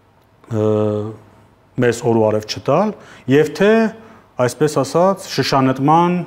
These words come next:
առումով չկարողացան մեզ օր ու արև չտալ, այլ հակառակը, և ինչ են անում հիմա,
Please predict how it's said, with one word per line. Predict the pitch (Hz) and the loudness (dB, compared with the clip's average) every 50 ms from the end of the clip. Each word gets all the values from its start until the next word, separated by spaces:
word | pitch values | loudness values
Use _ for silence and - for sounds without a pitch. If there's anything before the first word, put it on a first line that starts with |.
| - - - - - _ _ _ _ _ - 120 | -10 -18 -20 -20 -20 _ _ _ _ _ 0 0
առումով | 117 120 127 139 175 196 196 - | 2 2 2 0 0 -2 -4 -6
չկարողացան | - - 127 127 127 127 127 127 - 127 107 98 95 - - - - - _ 123 120 | -2 0 0 2 2 2 0 0 -2 -4 -4 -4 -8 -12 -18 -20 -20 -14 _ -2 -2
մեզ | 123 123 - | -2 -2 -2
օր | 123 117 110 | -2 -2 0
ու | 110 110 | 0 0
արև | 110 110 110 107 - | 0 -2 -4 -6 -8
չտալ, | - - 165 185 - - | -4 -2 -2 -2 -2 -2
այլ | 139 143 131 | -2 -2 0
հակառակը, | 117 117 110 - 117 110 110 104 98 95 - 117 143 196 220 - - - - - - - - - _ _ _ _ _ 143 | 0 -2 -2 0 -2 -2 -2 -4 -4 -4 -4 -4 -4 -4 -6 -10 -16 -20 -20 -20 -20 -20 -20 -20 _ _ _ _ _ -2
և | 156 185 208 220 214 214 - - - - - _ _ _ _ _ - 180 | 0 0 0 0 -2 -4 -10 -18 -20 -20 -20 _ _ _ _ _ -2 0
ինչ | 214 226 - 226 226 | 0 0 2 2 2
են | 226 202 160 156 156 | 2 2 2 2 4
անում | 165 170 180 196 190 147 | 4 2 2 2 0 0
հիմա, | 156 160 156 151 101 - | 0 0 2 0 -2 -4